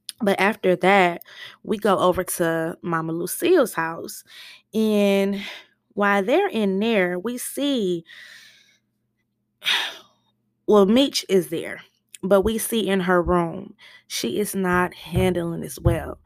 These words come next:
She's just found out her baby boy, the one who they were rooting for to go to college, who's been bringing in these straight A's, is knee deep in the streets. And not only that, she heard everything they were talking about with the kidnapping,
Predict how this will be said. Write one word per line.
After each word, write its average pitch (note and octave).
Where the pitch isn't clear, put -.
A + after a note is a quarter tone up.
She's G3+
just G#3+
found G3
out F3+
her E3
baby F3+
boy, D3
the E3+
one F#3
who F3+
they F3
were D#3+
rooting F#3
for F3
to E3
go D#3+
to -
college, F3+
who's G3
been F#3+
bringing G3
in F#3
these F3
straight F3+
A's, F3
is D#3+
knee A3
deep A3
in F#3+
the F3+
streets. -
And F#3
not G#3+
only G3
that, F#3+
she F#3
heard G3+
everything F3+
they F3+
were E3
talking -
about -
with F#3
the -
kidnapping, F#3